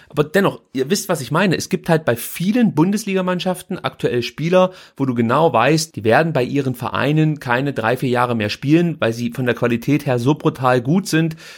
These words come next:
dass sie definitiv zu einem Champions-League-Club wechseln. Und das fehlt mir momentan beim V F B, solche Spieler. Unsere sogenannte Achse,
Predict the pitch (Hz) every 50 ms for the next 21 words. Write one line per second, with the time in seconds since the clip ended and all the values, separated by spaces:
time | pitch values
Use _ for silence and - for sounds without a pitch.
0 | - _ - 117 113 117 - 147 139 120 120 117 120 143 135 127 120 - - 131
1 | 123 - - - 127 120 117 117 - - 107 110 113 117 117 - - 117 127 131
2 | 131 113 - - 110 98 - - 95 - - 92 - - 95 92 92 92 98 -
3 | - - - - - 135 147 151 147 143 131 123 120 113 113 110 113 113 104 104
4 | 104 98 - - - 95 90 - 98 92 92 - 95 90 104 95 - - 107 92
5 | 92 80 - - - - - - - - - 143 175 175 180 180 151 160 156 147
6 | 151 - _ _ _ _ - - 139 139 139 135 127 120 117 107 95 - _ -
7 | - 151 160 - - - - 107 - - -